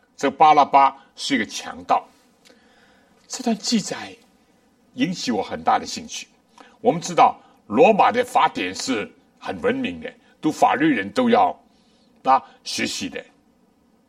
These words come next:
而且问这个什么是真理人，居然是一个罗马的巡抚，而且是一个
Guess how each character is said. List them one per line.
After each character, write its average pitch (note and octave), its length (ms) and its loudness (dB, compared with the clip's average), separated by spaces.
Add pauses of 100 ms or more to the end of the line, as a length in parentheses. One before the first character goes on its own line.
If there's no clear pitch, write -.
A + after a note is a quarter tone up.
(760)
而 A#3 140 2
且 D#3 400 -2 (760)
问 B3+ 200 4
这 G#3 160 -2
个 F3+ 100 -2
什 - 240 -6
么 F3+ 140 -2
是 G#3 160 -4
真 A#3+ 260 4
理 G3 100 2
人， A3+ 220 -4
居 A#3 160 -4
然 F3 160 0
是 G3 160 -10
一 C4 120 -10
个 B3 280 -2 (600)
罗 C3+ 200 6
马 F#3 140 0
的 C3+ 100 -6
巡 G#2+ 380 -8
抚， G#3 260 -6 (220)
而 - 100 2
且 F#3 160 -2
是 G#3 140 -6
一 G3 40 -6
个 E3 140 0